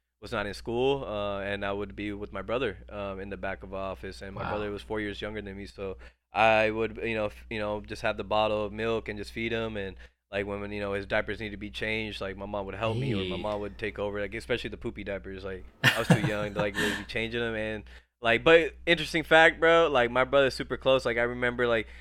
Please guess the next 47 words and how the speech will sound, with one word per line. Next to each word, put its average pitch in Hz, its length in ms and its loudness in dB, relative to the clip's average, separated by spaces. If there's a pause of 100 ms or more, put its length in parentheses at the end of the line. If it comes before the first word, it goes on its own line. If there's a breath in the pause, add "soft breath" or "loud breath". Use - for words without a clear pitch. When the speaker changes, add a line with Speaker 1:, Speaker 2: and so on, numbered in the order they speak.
(160 soft breath)
Speaker 1:
he 135 140 4
was, 131 260 4
like, 120 320 6
he, 127 240 -6
he 131 140 0
needed 127 260 0
his 110 140 -2
mom 117 320 2
at 117 100 0
times, 117 380 0
like, 104 200 -2
wipe 104 220 0
his 101 100 -6
butt, 110 460 0
and, 107 180 -2
like, 101 240 -4
now 113 220 2
he's 131 140 4
gonna 127 100 -2
be 127 80 2
a 120 60 4
turn-, 123 240 0 (180 loud breath)
he 202 220 10
owes 196 160 12
me, 160 340 4
he 220 120 6
owes 240 140 12
me 196 120 8
a 147 80 10
Porsche 170 360 10
or 139 40 2
something, 135 380 4
bro. 131 240 10
Speaker 2:
Yeah. 147 260 8
Speaker 1:
'Cause 175 100 12
I 220 80 12
wiped 220 260 12
his 175 140 8
butt 160 340 12
when 139 100 6
he 151 60 6
was, 143 120 6
like, 135 100 8
in - 80 10
first 131 340 6
Speaker 2:
<laughs> - 20 -4
Speaker 1:
grade, 123 360 8